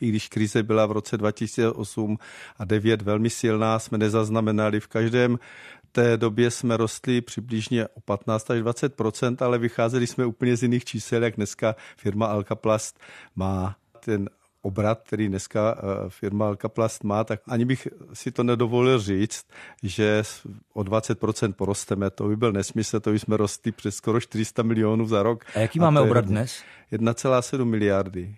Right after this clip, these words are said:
Speaker 1: Ale, eh, to, že nějaká krize drobná bude, samozřejmě o tom se mluví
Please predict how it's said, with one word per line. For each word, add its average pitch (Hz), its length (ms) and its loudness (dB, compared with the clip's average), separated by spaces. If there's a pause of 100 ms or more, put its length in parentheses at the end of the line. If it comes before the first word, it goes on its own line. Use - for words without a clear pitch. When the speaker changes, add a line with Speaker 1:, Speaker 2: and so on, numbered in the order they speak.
Speaker 1:
Ale, 120 280 0 (520)
eh, 104 40 0
to, 135 200 0
že 104 300 0 (260)
nějaká 107 540 -2
krize 107 680 0
drobná 107 440 0
bude, 98 420 -2
samozřejmě 110 760 -2
o 107 60 0
tom 107 180 -4
se 110 180 -2
mluví 107 440 0